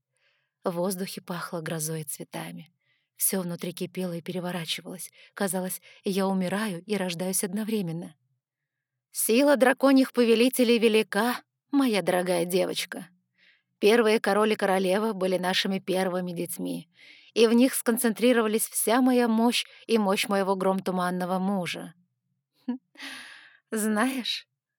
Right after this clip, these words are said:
она вдруг задумчиво улыбнулась, «мы вдохнули ее в них,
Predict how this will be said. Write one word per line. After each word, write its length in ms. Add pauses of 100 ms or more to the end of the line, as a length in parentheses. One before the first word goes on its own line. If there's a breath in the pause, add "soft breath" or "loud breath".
(360)
она 260
вдруг 240
задумчиво 520
улыбнулась, 680 (880)
«мы 320
вдохнули 720
ее 320
в 60
них, 320